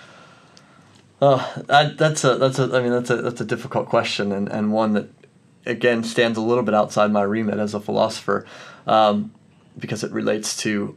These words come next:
all sorts of things around, um, uh, education and, uh, and, and people's, um, individual psychological background and things like that.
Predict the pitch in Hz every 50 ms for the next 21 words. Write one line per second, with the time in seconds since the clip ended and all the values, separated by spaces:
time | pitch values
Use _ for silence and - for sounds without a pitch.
0 | _ - - 113 113 113 - - 110 104 - - 107 - 113 104 104 104 104 107
1 | 101 101 98 98 98 95 98 101 - - - - 104 101 98 95 95 95 95 98
2 | - _ _ _ _ _ _ _ _ - - - - - - _ - - 98 101
3 | 101 92 - - _ _ _ _ _ - 117 120 110 107 107 120 113 110 107 -
4 | - 120 107 107 107 107 104 101 101 98 101 101 92 - 98 98 95 92 95 98
5 | 95 - - - 101 101 95 98 - 104 101 98 104 110 107 107 104 101 101 101
6 | - - - - _ - 107 107 104 101 101 98 - - _ _ _ _ _ _
7 | _ _ _ _ _ _ _ - 123 120 113 107 107 107 104 107 101 98 - 113
8 | 104 104 110 104 104 104 110 107 101 104 104 101 101 101 101 - _ _ - -
9 | - - 113 110 110 - - 107 104 107 104 104 104 - 104 104 104 98 98 -
10 | - 107 104 101 -